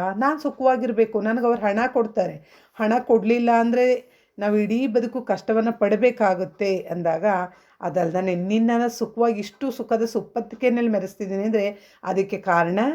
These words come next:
ನಾನು ಮಾಡ್ತಕ್ಕಂಥ ಕೆಲಸ, ಕೆಲಸದ ಮೂಲ ಬರ್ತಕ್ಕಂಥ ಹಣ" ಅಂತ ಅವನು ಹೇಳ್ತಾನೆ. ಆಗ, "ಎಂಥ ಹುಚ್ಚಿನೇ ನೀನು,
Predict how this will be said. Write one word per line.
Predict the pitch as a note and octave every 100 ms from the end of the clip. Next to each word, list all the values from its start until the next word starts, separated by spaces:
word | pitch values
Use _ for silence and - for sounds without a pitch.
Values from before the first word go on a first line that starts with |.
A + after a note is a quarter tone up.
| D#4+ _ _ -
ನಾನು | F#3 F#3+
ಮಾಡ್ತಕ್ಕಂಥ | F#3+ F3 E3+ F3 E3 E3
ಕೆಲಸ, | F#3 F3+ E3+ A#3+ A#3 A#3
ಕೆಲಸದ | E3+ D3 G3+
ಮೂಲ | F#3+ F#3 F3+
ಬರ್ತಕ್ಕಂಥ | E3+ F3+ F#3 F3 F3 F3
ಹಣ" | B3 C4 A3+ G#3+ G#3 F3 D3+ -
ಅಂತ | E3 G#3 C4 D#4 _ _ _ _ _
ಅವನು | C#4 C#4 C4 A#3 A3 F#3+ - _ _ F#3+
ಹೇಳ್ತಾನೆ. | A3 F#3+ - F#3 F3+ E3 F3 - _ _ F3+
ಆಗ, | F3+ F#3 G3 E3+ F3 F#3 _ _ _ _ _ _ _ _ _ _ _ _ -
"ಎಂಥ | F#3 F3 D3+ F#3
ಹುಚ್ಚಿನೇ | - E3 D3+ - G3 F#3 F3+
ನೀನು, | F3 E3+ E3+